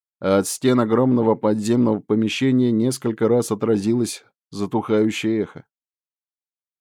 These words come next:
Я вернулся в каминный зал, прилег на диван и уставился на прозрачный потолок, над которым занималась ранняя заря.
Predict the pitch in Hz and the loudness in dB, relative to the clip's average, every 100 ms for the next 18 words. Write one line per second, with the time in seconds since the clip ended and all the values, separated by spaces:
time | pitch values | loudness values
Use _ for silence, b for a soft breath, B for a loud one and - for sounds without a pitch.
0 | - 92 113 135 151 165 165 151 - 131 | -4 2 4 6 4 4 2 0 0 2
1 | 131 127 123 104 104 107 104 - _ _ | 4 4 4 4 2 2 0 -6 _ _
2 | _ _ 104 110 117 113 117 110 113 127 | _ _ 2 4 4 0 0 2 2 2
3 | 127 - 120 120 - 123 127 113 117 113 | 0 0 -2 -2 0 2 2 0 0 0
4 | 117 113 107 113 104 110 95 98 101 110 | 2 2 4 2 2 -2 -2 -2 0 0
5 | 110 110 104 - 101 110 117 107 110 110 | 0 -2 -2 0 0 2 0 -2 -2 0
6 | 113 113 107 - 98 101 104 104 98 107 | 0 -2 -4 -4 -2 0 0 -2 -2 -4
7 | 107 | -4